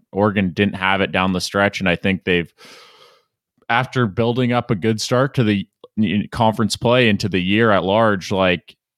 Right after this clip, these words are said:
they've kind of fumbled it over the past few games, um, for various reasons. I think it's, it hasn't, I don't know, it hasn't just been one thing in the,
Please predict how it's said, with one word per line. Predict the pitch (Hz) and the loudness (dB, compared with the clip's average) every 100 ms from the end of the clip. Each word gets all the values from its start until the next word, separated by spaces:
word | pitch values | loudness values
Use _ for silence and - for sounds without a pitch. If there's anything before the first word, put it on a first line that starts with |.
| _ | _
they've | - 95 | -6 -6
kind | - 113 | -2 0
of | 113 | 0
fumbled | - 113 113 107 95 | 0 0 2 2 2
it | 95 - - | 0 0 -2
over | 101 95 | -2 -2
the | 92 | -4
past | - 95 95 | -2 -2 -2
few | - 92 | -4 -4
games, | 82 92 90 90 90 - - | 0 2 2 0 -4 -6 -2
um, | 92 87 82 80 80 _ _ _ _ _ _ _ _ - - - | 0 2 0 -4 -10 _ _ _ _ _ _ _ _ -20 -12 -2
for | 120 | 0
various | 101 117 127 113 98 - | 2 2 4 2 0 0
reasons. | 107 110 95 87 87 | 0 2 2 0 -2
I | 90 | -2
think | 104 101 85 | -2 -2 -2
it's, | 90 - - - | -8 -8 -14 -12
it | 98 | -4
hasn't, | 107 110 104 - _ _ _ _ _ _ _ _ _ - | -2 0 0 -4 _ _ _ _ _ _ _ _ _ -4
I | 113 | 0
don't | |
know, | 110 76 - | 0 -2 -2
it | 104 | 0
hasn't | 117 123 113 | 2 0 0
just | 110 | -2
been | - 107 98 | 0 0 2
one | 101 98 | 0 0
thing | 107 98 92 | 0 0 0
in | 90 90 | -2 -2
the, | 87 | -4